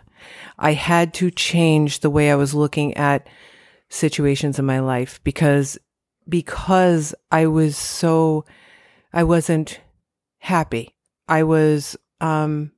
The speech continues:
I was filled with fear, and I, and I didn't know, I really didn't know. I mean, I was in school.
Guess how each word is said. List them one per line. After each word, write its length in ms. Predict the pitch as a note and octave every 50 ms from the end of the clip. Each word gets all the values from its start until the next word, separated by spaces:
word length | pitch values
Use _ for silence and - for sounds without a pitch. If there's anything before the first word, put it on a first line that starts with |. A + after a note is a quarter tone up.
| _ _ _ _ _ _ _ _ _ - - _ _ _ _ _ _ _ _ _ _ _ _ _ _ _ -
I 160 | - E3 D#3+
was 240 | D#3+ D#3+ D3+ - -
filled 320 | - - E3+ E3 D#3+ D#3
with 140 | D#3 D3 -
fear, 420 | - - E3+ E3 D#3 B2+ A2+ A#2 - _ _ _ _ _ _ -
and 500 | D#3 D3+ D3+ D3 D3 C#3+ C#3+ C#3+ - - _ - - - - _ _ _ _ _ _ _ -
I, 420 | D#3+ D#3+ D#3 D#3 D#3 D3+ - - _ _ _ _ _ _ _ _ _
and 240 | - E3 D#3+ D#3+ - -
I 120 | E3+ E3+ E3+
didn't 440 | - - G3 G3 A#3 A3+ - -
know, 680 | - D#3 D#3+ D#3+ E3+ F#3 F#3 E3+ D3+ C3+ B2 A#2+ A#2+ - _ _ _ _ _ _ _ _
I 80 | - E3+
really 340 | E3 E3+ F#3+ G3+ A3 A3+
didn't 280 | F#3 G3 F#3+ F#3 - -
know. 400 | D#3 E3 E3 D#3+ D3 C3+ - - _
I 80 | E3 E3+
mean, 220 | E3+ E3+ E3+ - -
I 120 | D#3+ F3
was 180 | F3+ F#3+ F3+ F3
in 100 | E3+ D#3+
school. 640 | - - - - F3 F3 F3 F3+ G3 A3 A3+ -